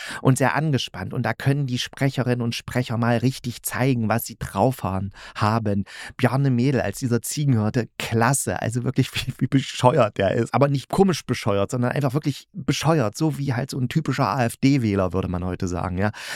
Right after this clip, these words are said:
Also es ist wirklich so richtig, richtig, eine richtig klasse Fantasy-Welt, die sich da uns eröffnet und wo wirklich jede Geschichte auserzählt wird. Und das, ja, also mir hat's sehr, sehr viel Spaß gemacht und ich bin sehr dankbar, dass diese letzten vier Teile veröffentlicht wurden. Und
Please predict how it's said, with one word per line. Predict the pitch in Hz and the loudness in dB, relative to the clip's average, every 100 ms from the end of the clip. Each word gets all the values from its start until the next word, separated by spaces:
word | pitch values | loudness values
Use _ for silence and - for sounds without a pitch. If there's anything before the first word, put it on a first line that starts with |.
| - - | -6 -2
Also | 151 151 | 0 0
es | 156 | -2
ist | 165 | -2
wirklich | 147 170 160 | -2 -2 -4
so | 156 | -2
richtig, | 170 - 156 - - - | -2 0 0 -2 -20 -2
richtig, | 160 175 156 135 - | 0 2 0 -2 2
eine | 127 | 2
richtig | 123 143 - 135 | 2 -2 -4 -10
klasse | - - 104 - 127 117 110 - - - _ _ - | -6 -2 0 2 2 2 -2 -10 -20 -20 _ _ -14
Fantasy-Welt, | - 135 165 151 123 123 131 120 98 117 135 127 | 0 2 2 0 -2 -4 -4 -4 0 0 0 0
die | 113 | -2
sich | 117 | 0
da | - 113 | 2 2
uns | - 117 | 2 -2
eröffnet | - - - 110 - 117 - | -2 -4 -4 -2 -2 -2 -2
und | 131 131 - | -4 -4 -2
wo | 120 | 0
wirklich | 110 135 127 - - | 0 0 -4 -8 -2
jede | 117 139 120 | 2 2 2
Geschichte | 110 - 123 127 - 113 - | -2 -2 -4 -4 0 0 0
auserzählt | 104 120 131 107 - - 107 98 | 2 2 0 -6 -8 -4 -4 0
wird. | 110 107 - - - - | -2 -2 -6 -14 -14 -4
Und | - 131 127 120 - _ | 2 4 4 -2 -6 _
das, | - 117 - - - _ - | -6 -4 -6 -10 -14 _ -6
ja, | 113 101 - | 0 0 0
also | 117 - - _ _ _ - | 0 -2 -6 _ _ _ 0
mir | 131 143 127 | 2 4 2
hat's | 110 - - - | 0 -4 -8 -6
sehr, | 101 123 135 113 | 2 4 4 2
sehr | 107 110 | 0 -2
viel | - 107 | -2 -4
Spaß | 101 - 87 113 | -4 -4 -2 -2
gemacht | - 104 98 | -2 -4 -2
und | 110 | -2
ich | 104 | 0
bin | 120 107 | -2 -2
sehr | 110 113 117 | 0 0 2
dankbar, | 98 113 104 98 | 0 -2 -2 -2
dass | 95 - | -2 -4
diese | 107 90 | -6 -4
letzten | 90 - - 110 | -4 -4 -6 -6
vier | - | -6
Teile | - 95 101 | -4 -2 -2
veröffentlicht | 101 - 110 101 95 - | -2 -4 -4 -4 -6 -6
wurden. | 92 92 95 | -2 0 2
Und | 113 | 0